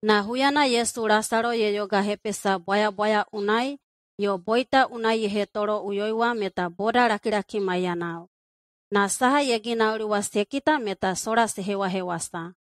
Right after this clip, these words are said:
Na tamuai gwaudi laulau gigigigi bwalina ye ginauli wa wasana selapui, ede selau Yesu sehailobai.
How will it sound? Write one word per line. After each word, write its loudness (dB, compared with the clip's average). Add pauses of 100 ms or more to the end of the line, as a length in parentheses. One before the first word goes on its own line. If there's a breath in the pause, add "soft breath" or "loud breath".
(380)
Na 2
tamuai 0
gwaudi 0
laulau 2
gigigigi -2
bwalina 0 (400)
ye 4
ginauli 0
wa 2
wasana 0
selapui, -2 (340)
ede 2
selau 2
Yesu -2
sehailobai. -2